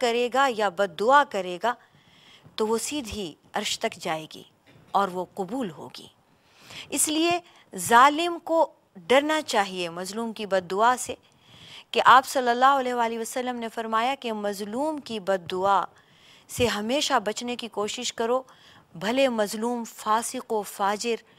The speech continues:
या काफिर ही क्यों ना हो। बसा औकात हम लोग ये समझते हैं कि मुसलमान के साथ बदसलूकी या जुल्म हराम है और किसी और के साथ अगर हो जाए तो कोई बात नहीं,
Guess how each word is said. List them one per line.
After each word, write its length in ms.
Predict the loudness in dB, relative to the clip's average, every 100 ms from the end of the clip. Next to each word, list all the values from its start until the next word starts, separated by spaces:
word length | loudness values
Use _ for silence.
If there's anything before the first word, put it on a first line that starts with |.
| _ _ -6
या 160 | -4 0
काफिर 320 | 0 0 -2 -12
ही 120 | -12 -12
क्यों 160 | -12
ना 80 | -12
हो। 220 | -16 -18 _ _ _ _ _ _ _ _ _ _ _ -20 -20 -14 -10 -2
बसा 240 | 4 8
औकात 360 | 8 8 6 4
हम 100 | -2
लोग 180 | -2 -2
ये 100 | -4
समझते 500 | -2 -4 -4 -6 -4
हैं 220 | -2 -4
कि 220 | -2 -2 -2 -8 -20 -6
मुसलमान 560 | -2 0 4 6 6 4
के 140 | -2
साथ 220 | 4 4 2
बदसलूकी 680 | -4 -4 -6 -6 -6 -4 -2
या 140 | -2
जुल्म 340 | -2 -2 -2 -6 _ _ _ _ -14
हराम 440 | -6 -2 -2 -2
है 180 | -8 -12 _ _ -20 -18 0 4
और 100 | 4
किसी 260 | 4 4
और 160 | 8 8
के 140 | 4
साथ 220 | 4 6 6
अगर 180 | 2 -2
हो 160 | -2 -4
जाए 240 | -2 -2
तो 140 | -2 -4
कोई 180 | -4 -4
बात 280 | -6 -8
नहीं, 240 | -14 -18